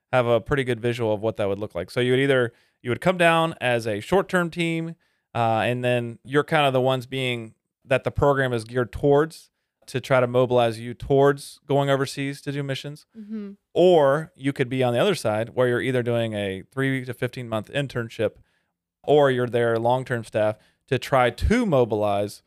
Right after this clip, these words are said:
Speaker 2: Right.
Speaker 1: all the groups that are coming down, uh, to help wh-, while they're building houses and doing team building and things like that. Your job is to try to, uh, speak into their life, to try to show them the lack of access to the gospel
Speaker 2: Right.
Speaker 1: of all these different people groups so that they get mobilized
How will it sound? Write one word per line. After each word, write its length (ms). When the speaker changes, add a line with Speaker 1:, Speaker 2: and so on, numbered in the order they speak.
Speaker 2:
Right. 240
Speaker 1:
all 240
the 80
groups 280
that 100
are 60
coming 280
down, 380
uh, 240
to 180
help 340
wh-, 240
while 240
they're 140
building 300
houses 420
and 120
doing 200
team 220
building 260
and 80
things 200
like 120
that. 240
Your 140
job 260
is 120
to 60
try 260
to, 340
uh, 140
speak 260
into 160
their 140
life, 300
to 80
try 160
to 60
show 260
them 200
the 300
lack 220
of 100
access 520
to 120
the 80
gospel 600
Speaker 2:
Right. 360
Speaker 1:
of 100
all 140
these 160
different 200
people 220
groups 320
so 140
that 260
they 300
get 160
mobilized 640